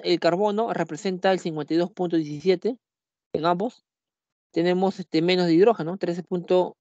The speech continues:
cero cuatro para ambos, y la cantidad de oxígeno sería la diferencia. Ya, estos son compuestos, eh, orgánicos isómeros, misma, misma masa mo-, misma fórmula,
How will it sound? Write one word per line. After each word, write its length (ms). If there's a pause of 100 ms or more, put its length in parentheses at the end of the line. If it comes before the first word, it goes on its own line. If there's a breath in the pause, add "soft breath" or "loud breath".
cero 280
cuatro 280
para 160
ambos, 280 (140)
y 240
la 220
cantidad 300
de 40
oxígeno 320
sería 260
la 80
diferencia. 460 (1900)
Ya, 140
estos 320
son 140
compuestos, 640 (920)
eh, 460
orgánicos 640 (600)
isómeros, 600
misma, 260
misma 340
masa 280
mo-, 140
misma 520
fórmula, 560